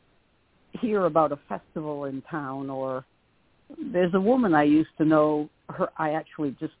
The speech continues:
worked with her husband, and she's a little younger than I am, and she's been quite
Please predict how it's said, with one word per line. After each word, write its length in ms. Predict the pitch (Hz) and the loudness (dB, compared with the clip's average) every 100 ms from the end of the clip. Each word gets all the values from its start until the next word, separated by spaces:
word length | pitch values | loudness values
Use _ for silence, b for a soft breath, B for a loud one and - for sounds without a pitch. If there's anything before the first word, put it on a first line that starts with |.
| _ _ - | _ _ -4
worked 320 | 147 147 - | -2 0 -2
with 100 | 143 | -2
her 120 | 143 | 0
husband, 600 | 170 190 185 175 170 151 - | 0 0 0 0 2 0 -2
and 380 | 165 156 156 147 - | -2 0 0 -2 -8
she's 240 | 196 185 185 | -10 -6 0
a 60 | |
little 220 | 202 214 | 2 2
younger 300 | 214 185 185 | 4 2 4
than 140 | 175 151 | 2 2
I 180 | 147 143 | 0 -2
am, 200 | 143 170 | -4 -4
and 100 | - | -4
she's 140 | 233 - | -6 -2
been 140 | 269 | -2
quite 280 | 269 - 254 | -2 -2 -2